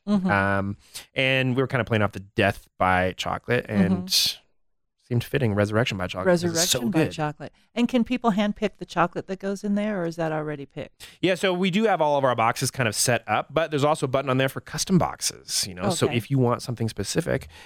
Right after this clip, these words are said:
Speaker 2: uh, just let us know, and we'll put it all together for you. So, yeah, custom boxes are definitely within our wheelhouse.
Speaker 1: Uh, tell me about your Good Enough box. That's new since I last talked to you.
Speaker 2: Yeah, we wanted to have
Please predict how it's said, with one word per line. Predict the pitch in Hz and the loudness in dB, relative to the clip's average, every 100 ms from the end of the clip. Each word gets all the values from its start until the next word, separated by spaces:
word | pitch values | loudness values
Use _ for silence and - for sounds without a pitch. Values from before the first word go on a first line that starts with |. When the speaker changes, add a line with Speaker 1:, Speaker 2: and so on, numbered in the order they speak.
| - - | -20 -6
Speaker 2:
uh, | 113 | -4
just | - 135 | -2 0
let | 123 127 | 2 2
us | 131 | 0
know, | 123 151 | 0 2
and | 120 | 4
we'll | 113 | 2
put | - 123 | 2 2
it | |
all | 120 117 | 2 0
together | 98 110 135 | 0 2 2
for | - 80 | 0 -14
you. | 87 | -16
So, | - | 0
yeah, | 120 143 - _ | 0 0 -4 _
custom | _ 131 131 | _ -8 -2
boxes | 117 113 - 110 - - _ _ _ _ _ _ _ | 0 0 0 -4 -4 -12 _ _ _ _ _ _ _
are | 104 | -2
definitely | 117 113 98 | -2 -2 -4
within | 90 87 | -2 -4
our | 82 | -6
wheelhouse. | 87 87 85 - | -10 -12 -14 -16
Speaker 1:
Uh, | - _ | -18 _
tell | 214 | -2
me | 226 | 0
about | 240 196 196 | 2 0 -2
your | 180 | -2
Good | 160 175 | 0 2
Enough | 185 139 123 - | 2 0 -6 -6
box. | 117 - - - | -6 -6 -10 -2
That's | 156 170 - | 0 0 -4
new | 139 120 | -10 -10
since | - 135 | -10 -8
I | 139 | -6
last | 131 127 - | -2 -4 -4
talked | 135 117 - | -6 -6 -10
to | |
you. | 123 120 160 | -12 -12 -14
Speaker 2:
Yeah, | 190 220 254 | 0 2 4
we | 202 196 | 2 2
wanted | 226 381 349 254 190 | 2 2 2 0 0
to | 196 | 2
have | 175 147 139 143 | 4 4 2 0